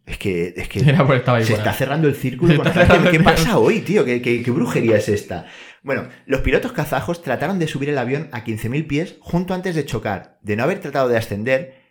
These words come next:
Speaker 1: el choque no hubiese ocurrido. Es que
Speaker 2: Coño,
Speaker 1: tal
Speaker 2: entonces
Speaker 1: cual.
Speaker 2: fueron ellos a, ¿se chocaron a posta o qué?
Speaker 1: Pues porque a lo mejor... Eh,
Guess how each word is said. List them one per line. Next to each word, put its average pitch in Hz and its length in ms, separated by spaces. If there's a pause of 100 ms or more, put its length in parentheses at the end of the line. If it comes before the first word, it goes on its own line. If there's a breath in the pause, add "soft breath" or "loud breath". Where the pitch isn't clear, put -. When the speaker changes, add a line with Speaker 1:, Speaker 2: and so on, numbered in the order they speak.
(160)
Speaker 1:
el 101 200
choque 131 240
no 131 80
hubiese 139 260
ocurrido. 101 640
Es 90 80
que 98 100
Speaker 2:
Coño, 110 40
Speaker 1:
tal 104 140
Speaker 2:
entonces 120 140
Speaker 1:
cual. - 80
Speaker 2:
fueron 170 240
ellos 165 200
a, 165 300
¿se - 160
chocaron 143 320
a 156 100
posta 175 280
o 120 40
qué? 127 120
Speaker 1:
Pues 113 260
porque 113 280
a 104 60
lo 104 80
mejor... 120 420
Eh, 113 1040